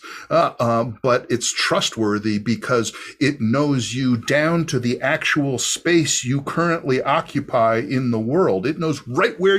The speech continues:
you are. It can't be fooled. It can't be saying, "Oh, I've got, I stole your password. Now I can be you."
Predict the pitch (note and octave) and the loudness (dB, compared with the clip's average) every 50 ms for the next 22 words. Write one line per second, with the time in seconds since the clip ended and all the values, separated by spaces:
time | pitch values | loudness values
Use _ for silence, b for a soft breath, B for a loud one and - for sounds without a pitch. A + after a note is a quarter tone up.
0 | G3 F#3+ F#3+ F#3 F#3 G3 A3+ G3+ A2+ B B B B B - C4 A3+ - - - | 2 2 2 2 2 2 2 2 2 B B B B B -6 -6 -4 -4 -2 0
1 | B3+ B3 A#3 - - E3 B2 - - - - F#3+ D3+ D2+ C2 - - - B B | 2 2 2 0 0 -2 -2 -2 -2 -2 0 0 2 0 -2 -6 -10 -12 B B
2 | B B B B B - E3 C#3+ - - G3+ G#3 G#3 G3+ - F3 B2+ - - D#3 | B B B B B -4 -4 -2 -2 0 0 0 0 0 0 0 0 0 2 2
3 | C3+ B2 A#2 A#2 - A#2 B2 A2 A2 A2 A#2+ A#2+ A#2 - C#3+ B2+ - A#2 A2 - | 2 2 2 4 4 4 6 6 6 4 4 2 2 2 2 2 2 2 0 0
4 | - - D3 D3 D#3 C#3+ A#2 G#2+ G2+ F#2+ - - C3 C#3 D#3+ D#3+ - - A2 G2 | 0 0 2 2 2 2 2 0 -2 -2 -2 0 0 2 2 2 0 0 0 0
5 | F#2 F#2 G2 A2+ A#2+ A#2+ B2 A#2 A2+ - A2 G#2+ G2 G#2 G2 F#2 F2 F#2+ B2+ D#3+ | 0 0 0 0 2 2 2 2 0 0 -2 -2 -2 0 -2 -2 0 2 2 2
6 | - - - | 2 0 -2